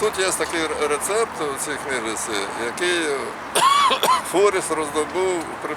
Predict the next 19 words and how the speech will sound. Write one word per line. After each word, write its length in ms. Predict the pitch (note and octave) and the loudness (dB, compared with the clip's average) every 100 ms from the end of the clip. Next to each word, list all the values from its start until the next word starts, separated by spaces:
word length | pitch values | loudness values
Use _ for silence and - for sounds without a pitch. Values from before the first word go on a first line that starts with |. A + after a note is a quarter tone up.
| - | 2
Балтиці 460 | F3+ E3 C#3 A2 A#2+ | 2 2 -2 -6 -6
в 80 | |
одного 300 | B2+ D3+ D#3 C3+ | -4 -2 -2 -2
з 260 | B2 C3 | -4 -6
лікарів. 440 | C3+ C3 C#3 E3+ D3+ A#2 - - - - - - - - A2+ | -4 -2 -2 -2 -4 -6 -10 -10 -10 -10 -10 -10 -10 -8 -4
Його 220 | C3 F#3 F#3 D#3 | -2 -2 0 -2
наш, 100 | C3+ - A#2+ | -2 -6 -4
за-, 380 | B2+ A#2 B2 A#2+ | -2 -4 -4 -6
забув 240 | C3+ C#3 - | -6 -6 -6
прізвище 380 | E3 D3 B2+ C3+ | -6 -4 -4 -4
його. 260 | A2+ A2+ G#2 - - - - - - | -4 -4 -6 -8 -10 -10 -10 -10 -6
Коротше 340 | D3+ F3+ D#3+ C#3 | -2 -2 -2 -4
говорячи, 460 | D3 D#3 D3 - C#3 | -4 -2 -2 -2 -4
він 480 | C3 D#3 D3+ D3 C#3 - - - - - - - - - - - A#2+ | -4 -4 -2 -2 -2 -6 -10 -12 -12 -12 -12 -12 -12 -10 -10 -6 -4
рецепт 340 | C3+ - G#3+ - | -4 -4 -4 -4
такий 260 | C3+ A#2 A#2+ | -6 -4 -4
створив, 480 | - B2 A2+ A2 F#2+ | -4 -4 -4 -4 -4
що 120 | C3 C3 A#2+ - F3+ - - - - | -4 -4 -4 -8 -10 -10 -10 -8 -4
до 300 | C#3 C#3 | -2 0